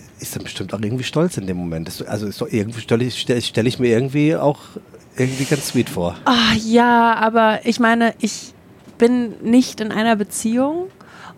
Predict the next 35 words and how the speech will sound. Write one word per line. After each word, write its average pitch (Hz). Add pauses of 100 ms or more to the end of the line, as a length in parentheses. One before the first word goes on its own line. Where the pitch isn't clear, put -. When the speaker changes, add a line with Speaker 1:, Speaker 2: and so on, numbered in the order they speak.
Speaker 2:
und 226 (380)
ich 247
habe 233
eher 233
das 226
Problem, 214
Menschen 214
zu -
daten, 190
die 175
wissen, 185
wer 165
ich 160
bin. 156 (160)
Und 202
ich 196
hab 226
das 240
Gefühl, 247
also 180
in 180
der 170
Öffentlichkeit 175
Speaker 1:
Mhm. 110
Speaker 2:
bin, - (480)
ich -
hab 214
das 214
Gefühl, 208
die 202
Person 196
ist 196
mir 190
dann 185
weit 185